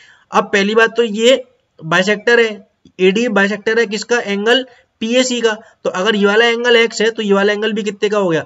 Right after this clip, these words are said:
X का हो गया, क्योंकि bisector क्या करता है, बराबर में बांट देता है। अब exterior angle की property क्या कहती है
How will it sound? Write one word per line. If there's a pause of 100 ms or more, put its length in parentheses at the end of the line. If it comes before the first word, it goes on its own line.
(140)
X
का
हो
गया, (540)
क्योंकि
bisector
क्या
करता
है,
बराबर
में
बांट
देता
है। (1120)
अब
exterior
angle
की
property
क्या
कहती
है